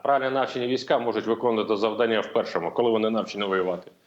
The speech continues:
Коли вміють шикарно використовувати інженерні, е, загородження, і коли вони забезпечені, е, прикриттям артилерії. Оці три речі, які дозволяють тримати оборону довго, дуже довго і ще дуже-дуже довго.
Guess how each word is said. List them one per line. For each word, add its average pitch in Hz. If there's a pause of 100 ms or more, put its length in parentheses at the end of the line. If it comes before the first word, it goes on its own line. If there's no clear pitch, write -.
(220)
Коли 135
вміють 139
шикарно 120
використовувати 113
інженерні, 110
е, 107
загородження, 110 (680)
і 151
коли 143
вони 135
забезпечені, 120
е, 110
прикриттям 110
артилерії. 82 (340)
Оці 151
три 185
речі, 190
які 160
дозволяють 143
тримати 135
оборону 117
довго, 123
дуже 127
довго 110
і 113
ще 131
дуже-дуже 110
довго. 76